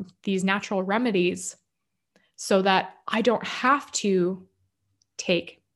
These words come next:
medication unnecessarily. And that, and that's the biggest thing is, are you, are you doing it because it's actually necessary, or are there other alternatives? Because if there are healthier alternatives,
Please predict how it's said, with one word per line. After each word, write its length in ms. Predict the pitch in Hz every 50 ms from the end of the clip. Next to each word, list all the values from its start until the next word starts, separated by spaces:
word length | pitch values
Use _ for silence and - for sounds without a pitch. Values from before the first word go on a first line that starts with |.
| _ _ _ _ -
medication 680 | 196 196 196 190 190 202 196 208 220 - - 196 185 185 -
unnecessarily. 1160 | 190 196 196 190 190 185 180 - - - - - - - - - - - - - - 185 _ _ _ _ _ _ _ _ _ _ _ - - - - -
And 120 | 214 208 220
that, 200 | 233 240 240 -
and 140 | - 214 220
that's 220 | 240 269 269 - -
the 100 | 277 233
biggest 440 | 214 226 220 214 214 208 - -
thing 340 | - 202 175 151 165 196 196 _ _ - - _ _ -
is, 320 | 202 196 190 190 185 185 - _ _ _ _ _ _ _ _ _ _ _ _ _ _ _ _ _ - _ -
are 140 | - 220 208
you, 380 | 214 214 202 208 208 208 - -
are 60 | 208 208
you 140 | 214 208
doing 300 | 185 190 226 233 247 247
it 100 | 240 214
because 320 | 220 220 - - 208 190 185
it's 140 | 185 185 - - -
actually 380 | - - - - - 220 196
necessary, 880 | 185 180 180 190 - 247 240 - - 269 269 277 277 294 311 320 311 - _ _ _ _
or 280 | - 214 208 208 214 -
are 220 | - 214 214 233
there 280 | 226 226 220 214 - -
other 280 | 220 208 220 208 -
alternatives? 920 | - 202 196 196 - - - 190 185 175 - - - - - - - - - _ _ _ _ -
Because 240 | - - 208 196 196
if 120 | 196 196
there 180 | - 226 226 233
are 320 | 226 226 220 202 - - - - _
healthier 720 | - - - 247 240 247 262 - - 285 269 254 240 226
alternatives, 1080 | - - 208 208 - - - 233 240 247 233 208 196 160 131 117 98 104 - - - -